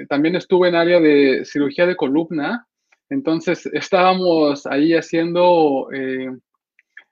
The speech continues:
pues ahora sí que cirugías con microscopio, operando toda la, la, la columna vertebral y además, pues, eh, cirugías muy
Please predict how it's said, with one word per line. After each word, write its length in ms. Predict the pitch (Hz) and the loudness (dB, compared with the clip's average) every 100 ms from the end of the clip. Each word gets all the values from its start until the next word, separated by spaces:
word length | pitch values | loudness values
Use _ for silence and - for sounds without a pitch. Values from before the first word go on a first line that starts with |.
| _ _ - | _ _ 2
pues 400 | 151 147 143 143 | 4 4 2 2
ahora 220 | 156 175 | 2 2
sí 260 | 175 180 180 | 0 -6 0
que 300 | 202 185 151 | 2 4 2
cirugías 520 | 151 139 160 185 175 | 0 0 2 0 0
con 160 | 202 | -2
microscopio, 1080 | 175 139 131 - 175 180 185 175 175 180 175 - | 0 0 -4 -2 -2 0 0 2 4 4 2 -2
operando 1000 | - 143 147 160 165 170 165 151 139 - | -8 -2 -2 -2 0 2 4 4 0 -6
toda 200 | 165 175 | -2 0
la, 400 | 170 143 139 135 - | 0 -2 -2 -4 -8
la, 260 | 135 131 - - _ _ _ | -10 -8 -10 -14 _ _ _
la 200 | 147 139 | -12 -10
columna 280 | 135 151 175 | -6 -4 -2
vertebral 800 | 165 139 135 139 156 170 170 175 _ _ _ _ _ _ _ | -2 0 2 4 4 4 2 -2 _ _ _ _ _ _ _
y 300 | - 156 147 | -4 0 2
además, 440 | 143 143 151 165 - | 2 2 0 -4 -4
pues, 280 | 185 170 - - - - - _ | -6 -6 -16 -20 -20 -20 -20 _
eh, 540 | 160 151 147 139 131 139 | 2 4 4 2 0 -2
cirugías 560 | - 156 - 202 196 | 2 2 4 2 2
muy 720 | 190 196 214 208 208 214 214 | 2 2 2 2 2 0 0